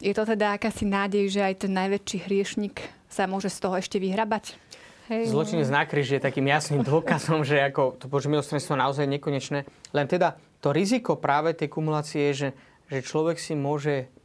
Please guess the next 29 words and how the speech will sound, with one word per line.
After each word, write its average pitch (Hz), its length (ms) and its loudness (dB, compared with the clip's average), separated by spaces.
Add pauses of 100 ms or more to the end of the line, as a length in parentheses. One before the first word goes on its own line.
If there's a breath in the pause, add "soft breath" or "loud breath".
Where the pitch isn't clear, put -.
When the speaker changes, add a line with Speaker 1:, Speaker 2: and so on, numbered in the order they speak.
(560)
Speaker 3:
nielenže 165 480 2
zvyknúť 135 640 -4
na 117 160 -4
hriech, 120 480 -6
ale 135 160 -2
dokonca 160 800 -4 (280 loud breath)
na 143 160 0
to, 170 160 0
čo 175 160 -2
sme 170 160 0
upozornili 156 640 0
úplne 185 320 0
na 143 160 0
začiatku, 143 480 -2
ak 139 160 -2
si 135 80 -8
spomenú 139 400 -4
naši 135 240 -6
diváci, 135 640 -2 (720 loud breath)
na, 139 240 -2
pred 135 240 -2
niekoľkými 139 1040 -2
týždňami 143 420 0
a 127 60 -2
mesiacmi, 151 720 -2
keď 147 160 -2
sme 139 120 -2
začali 160 280 0
hovoriť 147 240 0